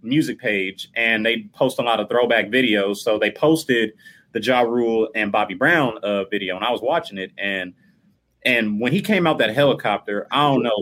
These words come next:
something just struck in me. Like, I just said, "Yo, that would be funny as hell to imitate."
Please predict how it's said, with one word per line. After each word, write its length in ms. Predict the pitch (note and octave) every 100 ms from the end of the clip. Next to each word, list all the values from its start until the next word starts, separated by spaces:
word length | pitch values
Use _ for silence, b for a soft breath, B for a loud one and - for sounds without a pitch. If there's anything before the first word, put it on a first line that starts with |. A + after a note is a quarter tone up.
| - -
something 320 | E3+ F3 C#3
just 260 | - G#2+
struck 420 | - - B2+ B2+ -
in 240 | A#2 A#2+ G2+
me. 260 | F#2+ F#2+ -
Like, 340 | G#2+ G2 F#2+ - _ _ _ _
I 220 | C3+ D#3 D#3
just 300 | C3 - -
said, 380 | B2 A2+ A2 G#2
"Yo, 340 | A2+ G#2 G2+ A#2
that 140 | E3
would 100 | F3+
be 140 | A#2 G#2 - -
funny 300 | C3 C#3+ C3+
as 140 | C3+
hell 300 | C3+ C#3 B2
to 80 | A2 A2+
imitate." 580 | B2 G#2+ - F2+ F2